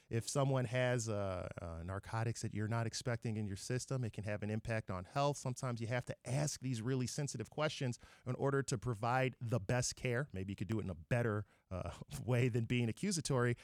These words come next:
How does concerns of liability, lawsuits, does that play anything into what you heard or saw in your reporting,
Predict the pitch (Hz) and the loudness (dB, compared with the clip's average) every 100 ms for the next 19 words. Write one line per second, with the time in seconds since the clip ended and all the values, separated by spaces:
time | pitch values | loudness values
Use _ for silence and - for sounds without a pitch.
0 | - - 214 392 330 202 - 170 143 165 | -12 -6 0 2 4 2 0 0 0 2
1 | 160 139 107 110 131 127 120 120 107 92 | 2 2 2 2 4 4 4 4 2 0
2 | 87 101 117 127 123 - 95 - - - | -2 2 4 4 4 0 -2 -4 -6 -4
3 | 127 175 202 - - 196 180 180 180 - | -2 0 0 -2 0 0 2 0 0 0
4 | 175 165 - 135 127 151 135 143 117 117 | 0 0 0 0 0 -2 0 0 2 0
5 | 113 - 104 - - 117 110 107 - - | 0 -2 -4 -2 0 2 2 0 -8 -10
6 | - 123 107 117 131 143 104 - 104 98 | -2 0 2 2 4 4 2 0 0 0
7 | 95 95 | 0 -4